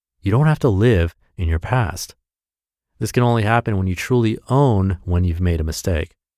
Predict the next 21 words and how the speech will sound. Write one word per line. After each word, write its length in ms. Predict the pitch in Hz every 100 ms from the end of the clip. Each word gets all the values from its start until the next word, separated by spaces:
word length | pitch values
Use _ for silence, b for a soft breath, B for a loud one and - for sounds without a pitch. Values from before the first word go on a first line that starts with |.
| _ _ _ -
Rather 220 | 92 92
than 240 | 95 90
complaining 580 | 90 90 82 90 92 107
for 140 | 107 117
failures 480 | 131 139 143 156
or 180 | 98 85
blaming 520 | 80 80 87 98 98
the 80 | 85
bad 300 | 78 85 92
weather 500 | 82 85 92 90 92
or 180 | 78 73 b b
something 360 | - 101 85
else, 360 | 90 117 87 - - _ _ _ _ _
you 180 | 117 101
learn 280 | 110 143 139
from 180 | 113 101
what 140 | 117
is 80 | 120
happening 540 | 117 113 110 110 113 - _ _
and 200 | 95 80
adapt. 460 | 73 78 73 -